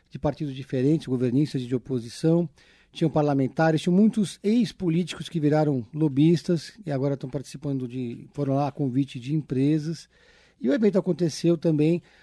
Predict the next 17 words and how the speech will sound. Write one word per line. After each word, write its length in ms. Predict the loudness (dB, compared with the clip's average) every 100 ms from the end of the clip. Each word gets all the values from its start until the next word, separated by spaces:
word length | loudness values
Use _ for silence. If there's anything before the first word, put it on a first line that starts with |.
| _ -6
pra 140 | -4
discutir 340 | -4 -6 -4
um 40 | -4
pouco 220 | -4 -4
sobre 240 | -4 -2
economia 600 | -2 0 2 2 2 2
com 260 | 0 2 2
o 60 | 2
presidente 500 | 0 -2 -4 -4 -4
do 80 |
Banco 240 | -2 -2 -2
Central, 480 | -6 -4 -4 -4 -8 _ _ _
Roberto 440 | _ 0 2 2 -4
Campos 460 | -4 -4 -4 -4
Met-, 240 | -2 -4 -6 _ -2
Neto, 400 | 0 0 -8 -16
né? 220 | -10 -8